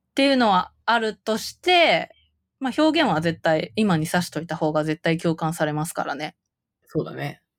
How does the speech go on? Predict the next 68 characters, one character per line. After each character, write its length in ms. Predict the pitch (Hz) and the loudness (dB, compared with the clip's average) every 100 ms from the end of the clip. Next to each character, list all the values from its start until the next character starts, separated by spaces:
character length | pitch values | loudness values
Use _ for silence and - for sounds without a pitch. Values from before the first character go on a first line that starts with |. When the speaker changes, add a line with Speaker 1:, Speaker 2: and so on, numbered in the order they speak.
| _ _ _ - | _ _ _ -4
Speaker 1:
う 80 | 185 | 2
ん。 140 | 175 | 4
Speaker 2:
ま 80 | 160 | 4
あ、 20 | |
七 220 | 151 175 190 | 4 2 2
回 160 | 208 | 0
目 80 | 202 | 0
の 120 | 196 | -2
ベ 120 | 160 151 | 0 -2
ル 100 | 143 | -2
も 120 | - | -6
ね、 100 | 147 | -2
も 100 | 151 | -2
う 20 | |
受 120 | 139 | 0
話 140 | 160 180 | 0 -2
器、 180 | 139 147 | -8 -4
受 120 | 151 | -2
話 100 | 175 | -2
器 100 | 135 | -2
な 100 | 151 | -2
い 100 | 160 | -2
か 100 | - | -6
ら 100 | - | -10
ね。 160 | 165 160 - - | -12 -14 -20 -20
Speaker 1:
<laughs> 200 | - - | -18 -10
受 160 | - 143 | -4 -2
話 240 | - 240 | 0 -2
器 200 | - 185 | -2 -6
な 200 | 175 185 | 2 2
い。 140 | 156 _ _ _ _ _ _ 131 - _ _ - | 2 _ _ _ _ _ _ -20 -20 _ _ -8
も 200 | 165 147 | -8 -8
う 20 | |
受 220 | 156 196 | -4 2
話 120 | 262 | 2
器 140 | 311 202 | 2 -6
っ 60 | |
て 120 | 160 160 | -6 0
何？ 320 | 220 208 233 | 2 2 -2
っ 80 | - | 0
て 140 | 165 | 0
み 180 | 208 226 | 0 2
ん 60 | |
な 240 | 180 165 208 | 0 2 0
Apple 420 | 214 - 165 156 | -2 -4 -2 -2
の、 340 | 151 147 - | -4 -6 -2
あ 160 | 165 160 | 0 0
の、 240 | 160 151 | 0 -2
電 220 | 151 190 185 | 0 2 4
話 140 | 175 | 4
の 480 | 175 175 175 175 - | 4 4 4 2 0
ア 140 | 196 | 0
イ 100 | 180 | 0
コ 140 | 175 170 | 2 2
ン 20 | |
見 100 | 175 | 4
な 120 | 160 | 2
が 80 | 151 | 2
ら 60 | 156 | 2
思 120 | 165 | 0
っ 60 | |
て 80 | 170 | -2
ま 100 | 156 | -10
す 80 | - | -10
か 100 | - | -10
ら。 200 | - - - - | -12 -16 -10 -8
Speaker 2:
う 20 | |
ん。 40 | - | -2